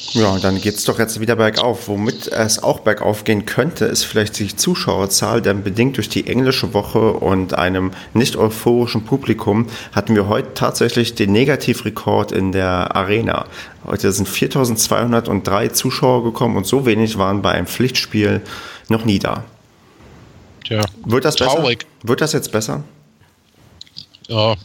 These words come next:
Speaker 2: ich glaub schon, wobei das sind halt für mich, klar, ist eine komische Anstoßzeit für manche Arbeitnehmer sicherlich.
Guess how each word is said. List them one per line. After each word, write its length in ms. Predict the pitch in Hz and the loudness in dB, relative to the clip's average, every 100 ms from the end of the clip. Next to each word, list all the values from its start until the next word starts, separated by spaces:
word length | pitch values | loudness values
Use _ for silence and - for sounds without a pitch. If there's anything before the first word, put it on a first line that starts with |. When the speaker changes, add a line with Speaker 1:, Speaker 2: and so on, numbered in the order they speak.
| 98 | -10
Speaker 2:
ich 120 | - | -6
glaub 200 | - 110 | -2 0
schon, 480 | - - 131 123 104 | 0 0 0 0 -4
wobei 380 | 107 107 110 104 95 - - - - - - - - - | -2 2 4 2 -2 -20 -20 -18 -12 -10 -10 -12 -20 -10
das 140 | 101 92 | -4 0
sind 200 | 117 117 | 0 0
halt 140 | 113 | 0
für 140 | 117 | 0
mich, 260 | 113 110 - - 110 - 92 - | 0 0 -4 -6 -12 -12 -12 -4
klar, 240 | 117 107 | 0 0
ist 120 | 95 110 | -2 -4
eine 40 | |
komische 360 | 131 127 120 120 | -4 -2 -2 -2
Anstoßzeit 640 | 147 - 143 - 135 131 | -2 -2 -2 -2 -2 -2
für 80 | 131 | -4
manche 360 | 131 127 135 | -4 -2 -2
Arbeitnehmer 540 | 110 127 123 127 127 127 | 0 0 0 -2 -2 -2
sicherlich. 480 | 127 135 135 185 | 0 0 -2 -4